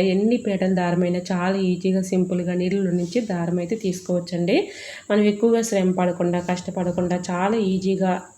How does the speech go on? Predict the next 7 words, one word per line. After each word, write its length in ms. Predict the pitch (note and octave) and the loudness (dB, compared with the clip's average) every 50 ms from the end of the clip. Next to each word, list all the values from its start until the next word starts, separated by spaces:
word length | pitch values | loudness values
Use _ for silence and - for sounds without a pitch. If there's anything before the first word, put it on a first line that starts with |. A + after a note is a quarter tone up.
| - - | -6 -4
ఇలా 200 | F3+ F3+ F3 F3 | -2 0 0 0
అయితే 280 | F3 F3+ F3 F3+ C4 F4 G4+ - - | 0 0 4 4 4 4 4 -2 -6
చక్కగా 420 | - F#3 F3 - F#3 F3+ G3 B3+ F#4+ - - - - - - - - - | -8 -8 -6 -4 -2 0 0 0 0 -2 -6 -14 -18 -20 -20 -14 -6 -4
ఎక్కించుకోవచ్చండి. 840 | F#3+ F#3+ F#3 G3+ G3 F#3+ - - F#3+ F3+ F3+ F3 F3+ F#3 F3 F3+ F3+ F3+ | -4 0 2 2 2 2 2 0 2 2 2 0 0 -2 0 0 0 0
ఎక్కువగా 360 | F#3 F#3 F#3 A3+ A#3 A#3 A#3 | -2 0 2 2 4 4 2
శ్రమ 280 | A3+ A3+ F#3+ F#3 F3 F3+ | 0 0 0 0 0 0
పడకుండా 540 | E3 F3+ F#3 F3+ F3 - F3+ F3+ F3+ G3+ C4 | 0 0 -2 -2 0 0 0 0 2 0 0